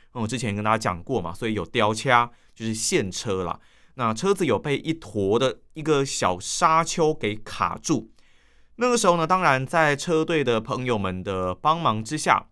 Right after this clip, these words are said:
有顺利的把车子拉出来，不然我现在也不会在这边跟大家好好的来讲这件事情哦。还是提醒大家，如果你要去做任何的 off-road，任何越野的活动，任何可能比较风险性的活动的时候，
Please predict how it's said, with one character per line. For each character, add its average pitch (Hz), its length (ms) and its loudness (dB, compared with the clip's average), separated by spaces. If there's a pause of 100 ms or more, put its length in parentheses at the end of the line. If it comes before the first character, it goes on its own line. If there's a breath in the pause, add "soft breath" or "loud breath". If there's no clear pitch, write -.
有 104 120 -4
顺 127 240 -4
利 123 80 -6
的 110 80 -4
把 180 100 -8
车 135 200 -8
子 110 120 -4
拉 104 180 4
出 113 140 -6
来， - 120 -8
不 - 100 -10
然 113 160 -2
我 95 60 -6
现 120 160 -8
在 113 80 -4
也 98 60 0
不 95 100 -8
会 104 120 0
在 113 160 -6
这 107 140 -6
边 95 240 -4 (320 soft breath)
跟 117 180 -4
大 107 140 4
家 110 140 -2
好 95 200 -2
好 107 120 -4
的 104 80 -2
来 90 120 -4
讲 85 240 -6
这 104 140 -6
件 92 240 -6
事 113 240 -6
情 87 240 -10
哦。 - 140 -16 (320 soft breath)
还 151 260 6
是 196 220 2
提 135 280 -4
醒 104 240 -6
大 110 180 4
家， 95 320 0 (340 soft breath)
如 175 160 2
果 226 120 8
你 160 80 0
要 143 100 2
去 165 120 2
做 160 180 2
任 170 200 2
何 131 120 -4
的 117 100 0
off-road， 113 480 2 (220)
任 170 280 2
何 107 200 -2
越 131 300 2
野 92 260 -4
的 98 160 -6
活 98 280 -4
动， 110 260 2 (320 soft breath)
任 208 320 4
何 104 320 4
可 107 220 -2
能 107 180 -4
比 110 180 -6
较 113 200 0
风 180 340 -4
险 110 240 -2
性 123 340 -4
的 101 240 2
活 107 260 -2
动 147 180 0
的 98 60 -4
时 - 120 -10
候， 92 280 -4